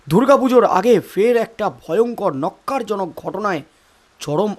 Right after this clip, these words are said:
অস্বস্তিতে, চরম ফ্যাসাদে রাজ্য সরকার, নবান্ন। কি হতে চলেছে?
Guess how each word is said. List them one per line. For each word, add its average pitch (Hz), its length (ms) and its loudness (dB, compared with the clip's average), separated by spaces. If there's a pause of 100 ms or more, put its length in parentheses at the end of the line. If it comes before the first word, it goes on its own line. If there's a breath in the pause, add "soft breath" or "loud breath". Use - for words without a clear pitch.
অস্বস্তিতে, 185 680 -6
চরম 156 320 -4
ফ্যাসাদে - 520 -2
রাজ্য 165 340 -2
সরকার, 143 400 -2
নবান্ন। 175 540 -2 (720 soft breath)
কি 240 120 0
হতে 220 300 2
চলেছে? 220 460 0